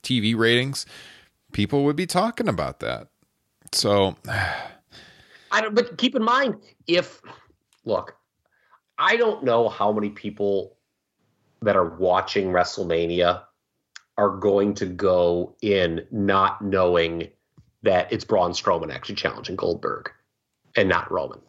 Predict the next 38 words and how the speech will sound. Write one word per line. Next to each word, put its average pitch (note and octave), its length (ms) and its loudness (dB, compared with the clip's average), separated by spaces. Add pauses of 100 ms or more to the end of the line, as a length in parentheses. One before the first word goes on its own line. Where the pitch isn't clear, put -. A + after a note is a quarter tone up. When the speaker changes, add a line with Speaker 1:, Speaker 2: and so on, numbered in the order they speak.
Speaker 2:
That, C3 220 0
that, C#3+ 120 2
that's G3+ 240 0
an G3 80 2
interesting B2+ 400 0
number G2 300 0
to F#2 40 -4
know, F2+ 140 2
and E2 100 -6
we G2+ 60 0
don't G#2 240 2
know D#2 160 -4
that - 240 -12
number. - 300 -12
There's G2+ 180 -2
no G#2+ 320 4 (300)
way F#2+ 300 2
of E2 220 -6 (480)
flushing G2 440 0
that D#2 180 0
out. - 380 -6 (760)
But A2+ 400 0 (520)
they C#3 240 2
are G3 380 4 (180)
potentially, A#2+ 960 -2 (1120)
you A#2 100 -2
know, A2+ 180 0
if, G#2+ 80 -4
if A#2+ 300 -8
for - 180 0
the A2 60 0
people D#3+ 340 0
who G#2+ 140 0
don't D#3 400 0
know C3+ 460 -2 (200)
the A2 100 -2
spoiler, F2+ 680 -2 (960)
and E2 360 -4